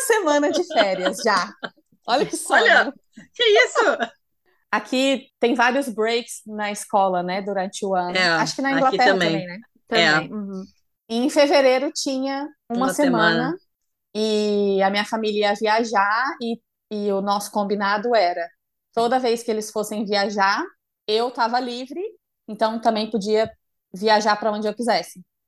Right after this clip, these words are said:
Speaker 3: Ah, que legal.
Speaker 2: Ah, e muito,
Speaker 3: <clears throat>
Speaker 2: muito interessante, porque é bom, isso é uma coisa que eu sempre penso, sabe, de perguntar pra família. As férias deles consideram
Speaker 1: Sim.
Speaker 2: suas
Speaker 1: Tem que
Speaker 2: férias?
Speaker 1: saber, tem que saber antes.
Speaker 2: Você,
Speaker 3: Uhum.
Speaker 2: exatamente.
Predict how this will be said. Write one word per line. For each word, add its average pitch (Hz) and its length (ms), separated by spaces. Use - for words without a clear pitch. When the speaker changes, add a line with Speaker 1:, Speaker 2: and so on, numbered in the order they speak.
Speaker 3:
Ah, 285 100
que 359 100
legal. 392 200
Speaker 2:
Ah, 220 760
e 202 140
muito, 254 300
Speaker 3:
<clears throat> - 40
Speaker 2:
muito 247 300
interessante, 208 840
porque 196 240
é 226 120
bom, 233 260
isso 262 340
é 247 40
uma 254 120
coisa 247 240
que - 60
eu 226 60
sempre 285 420
penso, 233 420
sabe, 190 300
de 185 100
perguntar 190 360
pra 196 120
família. 185 480
As - 220
férias 240 400
deles 185 800
consideram 180 560
Speaker 1:
Sim. 185 80
Speaker 2:
suas 160 200
Speaker 1:
Tem 180 120
que 196 60
Speaker 2:
férias? 170 260
Speaker 1:
saber, 190 400
tem 190 120
que 185 80
saber 202 280
antes. 247 720
Speaker 2:
Você, 220 360
Speaker 3:
Uhum. 233 100
Speaker 2:
exatamente. 185 1300